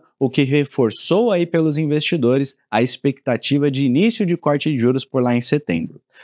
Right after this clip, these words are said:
Na Europa, durante a semana, tivemos divulgação de diversos dados econômicos,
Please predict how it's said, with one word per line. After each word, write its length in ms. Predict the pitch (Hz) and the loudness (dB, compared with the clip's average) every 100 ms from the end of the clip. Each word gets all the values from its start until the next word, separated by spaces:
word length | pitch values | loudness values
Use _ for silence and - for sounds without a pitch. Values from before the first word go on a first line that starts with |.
| - | -8
Na 100 | 120 | 0
Europa, 440 | 135 127 135 160 139 | 2 2 2 0 0
durante 360 | 127 135 151 | 0 0 -2
a 40 | 151 | -4
semana, 520 | - 104 110 151 147 | -2 -2 0 0 0
tivemos 460 | - 120 147 160 139 | 0 0 0 0 -2
divulgação 520 | 139 143 135 - 135 | -2 0 -2 0 0
de 120 | 131 | 0
diversos 560 | 113 98 123 147 143 123 | 0 0 0 0 -4 0
dados 300 | 113 110 107 | 0 0 -2
econômicos, 720 | 123 180 131 135 151 156 | -2 0 0 0 -2 -6